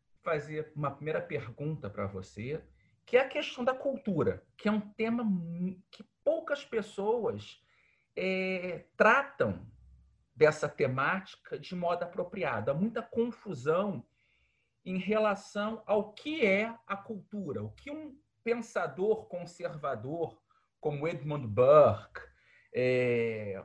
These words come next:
Cardinal Newman, Irving Babbitt, Chesterton, Russell Kirk, T S Eliot, Roger Scruton, falam ao usar esse conceito de cultura. Você poderia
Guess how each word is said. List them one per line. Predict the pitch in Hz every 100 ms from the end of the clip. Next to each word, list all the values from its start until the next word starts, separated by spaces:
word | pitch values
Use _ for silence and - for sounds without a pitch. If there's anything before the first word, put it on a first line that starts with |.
| -
Cardinal | 143 123 110 160 131
Newman, | 117 131 160 147 117 98 - _ _ _ _ -
Irving | 160 - 147 123
Babbitt, | 120 131 147 135 107 - - _ _ _ _ _ _ _
Chesterton, | - 147 139 165 139 - - 104 - 98 90 - -
Russell | 147 147 135
Kirk, | - 113 127 151 104 104
T | 104 143
S | 147 - -
Eliot, | 113 131 151 113 110 - 101
Roger | - 147 147 117
Scruton, | - - 143 160 117 104 104 _ _ _ _ _ _ - -
falam | 262 247 247 277 285 - _
ao | - 233
usar | 254 185 208 214
esse | 226 -
conceito | - 247 240 214 - 202 214 208
de | 190 202
cultura. | 233 202 - 131 110 92 - -
Você | 156 233
poderia | - 269 269 302 311